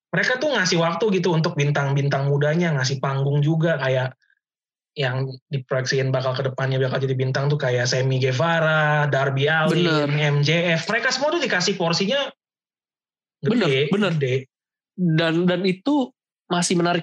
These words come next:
Speaker 2: buat diikutin loh, misalnya kayak M J F sama Chris Jericho kan.
Speaker 1: Hmm.
Speaker 2: Terus, eh, Darby Allin
Speaker 1: Darby sama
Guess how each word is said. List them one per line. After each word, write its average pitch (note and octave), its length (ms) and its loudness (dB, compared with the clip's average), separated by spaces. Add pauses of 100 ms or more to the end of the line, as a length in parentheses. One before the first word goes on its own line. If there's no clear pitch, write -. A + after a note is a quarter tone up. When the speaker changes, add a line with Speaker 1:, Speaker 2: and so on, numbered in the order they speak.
Speaker 2:
buat E3+ 160 0
diikutin F3+ 400 0
loh, E3+ 160 0
misalnya D3 240 -2
kayak D3 140 0 (100)
M D3+ 80 0
J D3 80 -2 (160)
F C#3+ 240 -4
sama D3 400 -2
Chris - 160 -4
Jericho D3+ 560 -2
kan. D3 240 -4 (240)
Speaker 1:
Hmm. G3 320 0
Speaker 2:
Terus, D3 240 0
eh, C#3+ 560 0 (320)
Darby E3+ 320 0
Allin D#3 240 0
Speaker 1:
Darby C#3+ 240 0
sama D3 180 2